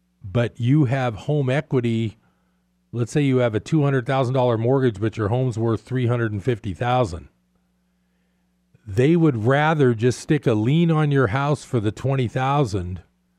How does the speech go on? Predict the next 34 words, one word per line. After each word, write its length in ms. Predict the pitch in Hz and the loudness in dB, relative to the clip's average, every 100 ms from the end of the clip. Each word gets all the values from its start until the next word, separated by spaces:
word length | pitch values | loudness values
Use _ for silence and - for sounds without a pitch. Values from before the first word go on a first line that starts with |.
| _ _ | _ _
and 320 | - 113 101 | -4 -2 2
wait 260 | 117 143 143 | 2 4 2
until 360 | 123 - 131 | 0 0 0
that 200 | 123 117 | 0 0
house 300 | 101 117 110 | 0 0 -2
sells, 680 | - - 147 120 98 101 - - _ _ | -4 -2 0 0 -2 -4 -8 -20 _ _
and 160 | 104 107 | -4 0
they'll 140 | 113 | 0
get 240 | 120 135 - | 0 -2 -2
paid 260 | 135 135 | -2 0
in 140 | 113 101 | 0 -2
full 320 | - 139 123 | 2 2 2
down 300 | 117 117 110 | 0 -2 -4
the 80 | 98 | 0
road, 500 | 131 156 90 73 - _ _ _ _ _ _ _ _ _ | 2 2 0 -4 -18 _ _ _ _ _ _ _ _ _
instead 480 | - 107 - 143 127 | -6 -6 -2 0 2
of 100 | 107 | 0
agreeing 480 | 104 107 131 127 117 | -2 0 0 0 0
now 220 | 120 131 | 0 2
to 80 | 117 | 2
only 320 | 110 120 110 | 2 0 0
let 260 | 110 110 123 | 0 0 -4
you 80 | |
pay 220 | 101 110 101 | -2 -2 -2
five 340 | 120 117 101 | 0 -2 -2
or 60 | 90 | -4
ten 520 | 131 135 117 98 87 _ _ _ _ _ _ | -2 0 0 -2 -6 _ _ _ _ _ _
and 400 | 104 98 95 104 | -4 -2 -2 0
not 400 | 117 123 117 - - _ _ _ | 0 -2 -6 -14 -20 _ _ _
pay 260 | 123 123 120 | -2 0 0
them 340 | 110 107 104 | -2 -2 -2
the 100 | 101 | -6
full 280 | - 113 104 | -2 -4 -4
twenty. 520 | - 143 151 87 - | -4 -4 -4 -6 -12